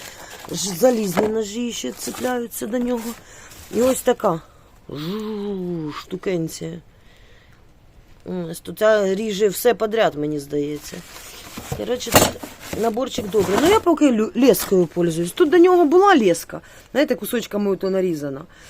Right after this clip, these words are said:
Але я беру, е, звичайну леску, та, що у нас на великий тример наш. І кусочками ріжу, тут все дуже, е, легко. Відкрутив, вставив, закрутив. Все. Батарея.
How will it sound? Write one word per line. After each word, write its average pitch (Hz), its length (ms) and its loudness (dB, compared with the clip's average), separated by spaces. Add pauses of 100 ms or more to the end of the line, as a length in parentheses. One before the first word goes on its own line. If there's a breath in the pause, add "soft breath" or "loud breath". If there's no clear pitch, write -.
(320 loud breath)
Але 403 280 4
я 294 120 6
беру, 269 460 2
е, 190 920 0 (680)
звичайну 196 680 0
леску, 208 260 -8
та, 254 140 -4
що 254 120 -2
у 247 40 2
нас 233 220 -4
на 233 100 -2
великий 226 380 -2
тример 196 460 -4
наш. 180 280 -6 (600 loud breath)
І 415 100 0
кусочками 294 600 2
ріжу, 269 300 4
тут 214 180 -8
все 247 240 4
дуже, 208 300 -2
е, 208 120 0 (520)
легко. 165 480 -2 (320)
Відкрутив, 302 580 2
вставив, 254 480 0
закрутив. 160 520 -8 (240)
Все. - 240 -4 (1200 loud breath)
Батарея. 302 640 6